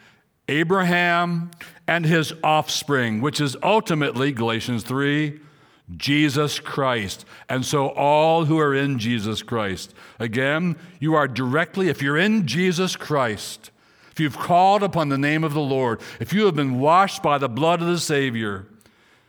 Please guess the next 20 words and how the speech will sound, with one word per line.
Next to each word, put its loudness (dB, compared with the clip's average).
if -6
he 2
is 0
your 0
God 4
and 0
your 0
Lord 2
and -2
you 0
follow 2
him -2
and -4
you 0
love 2
him 0
with -2
all 2
your 0
heart 2